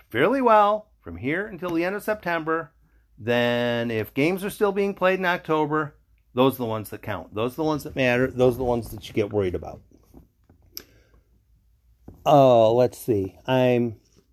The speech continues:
here, here's the, I'm incredibly happy at the numbers of the podcast. I, I hadn't been on for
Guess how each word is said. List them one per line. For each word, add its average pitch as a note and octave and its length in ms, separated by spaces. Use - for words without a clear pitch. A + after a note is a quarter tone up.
here, A#2+ 240
here's A2+ 280
the, A#2+ 300
I'm A#2+ 920
incredibly G3 440
happy B2+ 440
at A#2+ 360
the G#2+ 200
numbers F3+ 480
of B2 200
the A#2+ 80
podcast. A#2+ 500
I, C3+ 120
I D#3 160
hadn't F#3 460
been E3+ 180
on D3+ 240
for C3+ 360